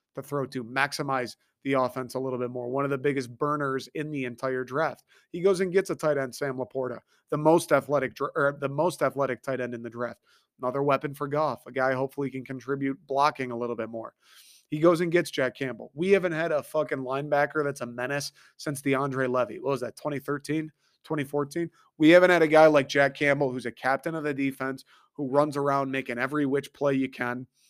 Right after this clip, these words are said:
a guy who's an athletic freak, even though people say he's unathletic. Go look at the athletic chart. It's elite, elite, elite, elite, elite. We haven't had a guy like that in ages.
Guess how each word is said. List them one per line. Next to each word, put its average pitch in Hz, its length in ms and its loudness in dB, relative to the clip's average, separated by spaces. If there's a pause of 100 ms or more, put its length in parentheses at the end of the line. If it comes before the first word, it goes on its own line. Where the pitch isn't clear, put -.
(160)
a 139 80 -6
guy 139 220 2
who's 131 180 -4
an 131 80 -4
athletic 127 440 -4
freak, 139 520 -6 (400)
even 143 180 -2
though 131 120 -2
people 139 300 -8
say 139 300 -6
he's 151 240 -6
unathletic. 143 640 -4 (300)
Go 143 180 6
look 170 240 6
at 170 120 4
the 180 160 6
athletic 143 400 2
chart. - 340 -10
It's - 220 -10
elite, 156 460 0
elite, 147 400 0
elite, 147 360 -4
elite, 147 400 -4
elite. 139 380 -4 (1400)
We 135 160 2
haven't 175 180 4
had 143 120 0
a 135 40 0
guy 131 160 0
like 127 220 -4
that 123 180 -2
in 113 100 -6
ages. 117 380 -8